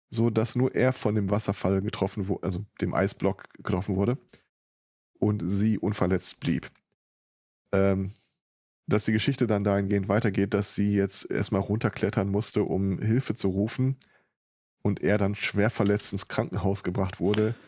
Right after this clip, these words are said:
halte ich für Schönfärberei. Der wird an Ort und Stelle höchstwahrscheinlich direkt tot gewesen sein,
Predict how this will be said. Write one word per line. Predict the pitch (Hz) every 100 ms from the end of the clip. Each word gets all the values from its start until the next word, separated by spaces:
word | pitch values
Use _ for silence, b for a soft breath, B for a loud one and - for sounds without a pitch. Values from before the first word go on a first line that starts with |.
| b b b b b _ -
halte | - 110 139
ich | 113 -
für | 110
Schönfärberei. | - 123 127 131 110 107 98 98 139 220 _ _ _ _ - - _ _ _ _ _ _ _ _ _ _ _ -
Der | 101 101 98
wird | 107 -
an | 92 -
Ort | 85 107
und | 104
Stelle | - 98 101 98 101
höchstwahrscheinlich | 110 120 98 101 101 104 98
direkt | - 98 98 -
tot | - 120 -
gewesen | 95 95 95
sein, | 90 90 131